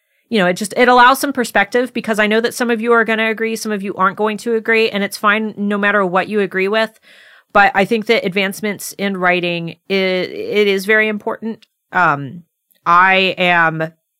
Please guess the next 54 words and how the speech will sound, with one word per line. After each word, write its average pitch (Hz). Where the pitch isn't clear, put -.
I'm 214
very 214
nervous 175
about 170
my 151
very, 175
my 165
first 175
book. -
It's 175
coming 170
out 156
on 160
January 160
fourteenth. 165
It's 139
called 160
The 151
Channel. 151
You 202
guys 214
can, 185
uh, 143
pre-order 214
it 165
now 160
on 139
Amazon 196
and, 127
and 139
Barnes 160
and 147
Noble 151
and 135
pretty 190
much 147
everywhere 139
else -
books 147
are 135
sold, 139
other 170
than 220
Books 156
A -
Million. 160
I 165
couldn't -
get 156
it -
in 156
Books 151
A -
Million. 147